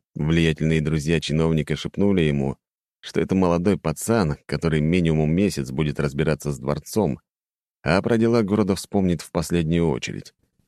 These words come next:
Борис даже не поленился и сам перепроверил информацию.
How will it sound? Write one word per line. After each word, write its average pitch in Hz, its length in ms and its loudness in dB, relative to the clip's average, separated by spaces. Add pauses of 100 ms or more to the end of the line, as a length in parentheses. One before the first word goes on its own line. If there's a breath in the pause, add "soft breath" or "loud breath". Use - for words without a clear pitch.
(800)
Борис 113 340 4
даже 123 280 2
не 110 100 2
поленился 95 580 2
и 85 60 2
сам 95 400 2
перепроверил 78 640 2
информацию. 76 760 -2